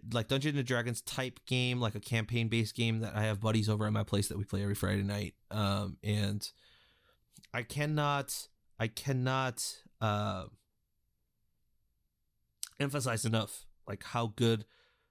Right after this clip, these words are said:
how much good, like, memories, conversations, and, like, healthy it is to play these types of games that are strategic and you're testing your mind a little bit. You have the laughs, you have a good time, um, but you're not, like, glued to a screen,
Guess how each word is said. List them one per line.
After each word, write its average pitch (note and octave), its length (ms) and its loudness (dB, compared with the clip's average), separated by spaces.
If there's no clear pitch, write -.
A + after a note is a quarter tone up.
how C3 80 -2
much C#3 180 0
good, C3 180 2
like, A2+ 140 0
memories, C3 400 0
conversations, A2+ 1120 0
and, G#2+ 180 4
like, G#2 200 -2
healthy A2+ 500 2
it G#2+ 80 2
is A2 300 2
to - 120 0
play G#2+ 500 2
these A#2 100 2
types A#2 160 0
of A2 80 -4
games A2 240 2
that A2 80 -2
are G#2 40 2
strategic E3 720 -2
and A#2+ 120 -2
you're G#2+ 120 -4
testing A#2+ 340 -4
your G#2+ 100 0
mind B2 220 0
a A#2+ 40 -2
little B2 200 0
bit. B2 280 4
You G#2+ 100 -2
have G#2+ 160 0
the A2 100 0
laughs, A2 560 -2
you G#2+ 140 -4
have G#2 100 -2
a G#2 40 -6
good G2+ 180 -6
time, A2 440 0
um, G#2 360 4
but A#2+ 120 4
you're A#2+ 120 4
not, C3+ 160 0
like, A2 160 -2
glued A2 300 6
to A2 100 4
a F#2+ 80 2
screen, G2 440 -4